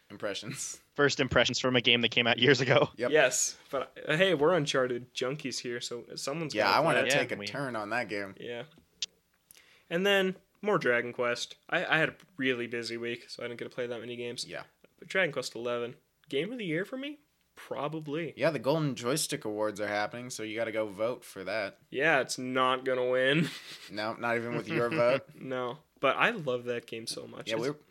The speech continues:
Speaker 1: we,
Speaker 3: mm.
Speaker 1: we were talking about it 'cause I saw Celeste was on the list, which was a surprise to me, but I was like, "Man, what would you vote for? Celeste over Dragon Quest?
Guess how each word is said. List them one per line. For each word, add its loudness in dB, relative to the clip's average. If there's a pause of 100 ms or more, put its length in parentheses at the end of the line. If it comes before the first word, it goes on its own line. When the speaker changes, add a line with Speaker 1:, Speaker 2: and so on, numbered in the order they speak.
(120)
Speaker 1:
we, -16
Speaker 3:
mm. -14
Speaker 1:
we -4
were 0
talking 4
about 2
it -4
'cause -8
I -2
saw 4
Celeste -4
was -6
on -2
the -4
list, -2
which -10
was -8
a -8
surprise -2
to -12
me, -8
but -4
I 0
was -4
like, -4
"Man, -6
what -4
would -10
you -8
vote -6
for? -8
Celeste -6
over -6
Dragon -6
Quest? -2